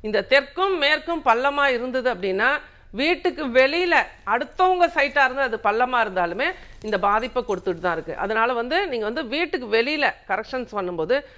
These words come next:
நிச்சயமா உங்களுக்கு நல்ல மாற்றம் வரும். நம்பிக்கையோட இருங்க. நிச்சயமா உங்களுக்கு இப்ப-, இப்ப வந்து ஒரு விரக்தியில, அதாவது இந்த வாஸ்துல, அ, தவறுகள் இருக்கும்போது உங்க மனநிலையில் மாற்றம், அதாவது எதிர்மறையான எண்ணங்களோட இருக்கீங்க,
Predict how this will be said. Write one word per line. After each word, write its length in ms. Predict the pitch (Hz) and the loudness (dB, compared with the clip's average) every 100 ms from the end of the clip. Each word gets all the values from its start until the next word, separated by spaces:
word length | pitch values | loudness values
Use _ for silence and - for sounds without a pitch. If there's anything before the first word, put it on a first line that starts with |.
| - | -12
நிச்சயமா 320 | 202 208 254 302 | -10 -8 -6 -2
உங்களுக்கு 300 | 254 202 190 | -2 -2 0
நல்ல 280 | 190 247 | 0 0
மாற்றம் 380 | 240 196 208 226 | -2 -2 -2 -4
வரும். 280 | 196 277 269 | -2 -2 0
நம்பிக்கையோட 520 | 226 269 - 302 294 | 0 0 -2 0 2
இருங்க. 340 | 262 247 269 302 | 2 0 -2 -2
நிச்சயமா 500 | 233 - 262 330 359 - - | -4 -4 0 0 -2 -8 -16
உங்களுக்கு 440 | - 233 226 233 233 | -2 -2 0 0 -2
இப்ப-, 100 | - | -2
இப்ப 220 | 247 240 | -2 2
வந்து 180 | 277 320 | 2 2
ஒரு 160 | 277 226 | 0 2
விரக்தியில, 640 | 240 262 285 277 190 - | 2 2 0 -2 0 0
அதாவது 220 | 226 240 | 0 0
இந்த 120 | 277 | 0
வாஸ்துல, 600 | 208 214 269 - 302 320 320 311 226 - - 202 | 2 2 2 -4 -4 0 2 2 0 -2 -10 -6
அ, 160 | 196 | -2
தவறுகள் 420 | 185 220 277 277 | 0 2 2 2
இருக்கும்போது 560 | 240 214 196 180 208 330 - - | 0 -2 -4 -2 -2 -4 -8 -14
உங்க 160 | - 233 | -4 -2
மனநிலையில் 680 | 208 226 302 330 311 294 285 | 0 2 2 2 2 2 0
மாற்றம், 460 | 247 240 240 175 | 0 0 0 -2
அதாவது 400 | 143 254 285 339 | 2 2 2 2
எதிர்மறையான 720 | 240 240 285 277 262 262 277 214 | 2 2 0 0 2 2 2 0
எண்ணங்களோட 380 | 226 226 233 | 0 2 2
இருக்கீங்க, 440 | 208 175 190 262 | 0 -4 -2 -2